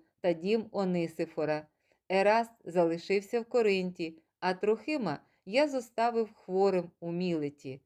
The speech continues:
Постарайся прийти до зими. Вітають тебе Евул, Пуд, Лін, Клавдія і всі брати. Господь Ісус Христос з твоїм духом,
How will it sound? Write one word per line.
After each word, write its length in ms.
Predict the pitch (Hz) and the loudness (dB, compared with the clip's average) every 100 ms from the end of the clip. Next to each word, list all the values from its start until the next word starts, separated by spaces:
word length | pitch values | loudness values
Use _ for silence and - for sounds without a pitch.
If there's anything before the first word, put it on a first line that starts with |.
| _ _ | _ _
Постарайся 640 | - 285 - 277 208 196 175 | -8 -6 0 2 2 2 -4
прийти 420 | 175 170 170 185 | -2 -2 -2 -2
до 140 | 175 | -2
зими. 500 | 160 170 170 180 143 - _ _ - | -2 -2 -2 -2 -4 -10 _ _ -10
Вітають 580 | 160 160 175 175 170 - | -10 0 2 2 0 -4
тебе 360 | 151 156 151 - | -4 0 -2 -4
Евул, 600 | 139 147 196 208 190 - _ | -8 0 2 2 0 -6 _
Пуд, 420 | 170 190 202 196 _ _ - | 2 4 4 0 _ _ -6
Лін, 500 | 175 196 208 180 175 - _ _ | -2 0 0 -2 -6 -14 _ _
Клавдія 760 | 185 175 196 208 180 185 170 170 _ | -2 2 2 2 0 -2 -2 -4 _
і 80 | 185 | -12
всі 240 | 170 277 | -10 -10
брати. 600 | 240 156 139 - 147 139 - _ _ _ | -4 -4 -4 -6 -8 -8 -12 _ _ _
Господь 580 | 165 160 160 - 277 240 | -6 -6 -6 -4 -4 -2
Ісус 340 | 233 226 214 | -6 -4 -6
Христос 760 | - 196 190 - 170 147 139 _ _ _ | -4 -4 -4 -6 -2 -2 -2 _ _ _
з 100 | - | -20
твоїм 460 | - 170 220 254 180 | -2 0 0 -2 -4
духом, 560 | 147 151 147 135 127 | -4 -4 -4 -8 -8